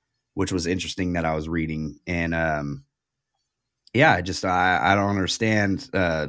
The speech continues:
I, you would think that Karrion Kross is everything that Vince McMahon is looking for in a, in a superstar. He's big. He's got that presence. He's got that spectacular entrance. I was also reading that he came out and made an actual, uh,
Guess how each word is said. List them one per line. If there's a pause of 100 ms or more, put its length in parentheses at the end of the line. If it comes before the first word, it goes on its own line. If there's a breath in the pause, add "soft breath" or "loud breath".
(120)
I,
you
would
think
that
Karrion
Kross
is
everything
that
Vince
McMahon
is
looking
for
in
a, (100)
in
a
superstar.
He's
big. (300 soft breath)
He's
got
that
presence.
He's
got
that
spectacular
entrance. (320 soft breath)
I
was
also
reading
that
he
came
out
and
made
an
actual,
uh,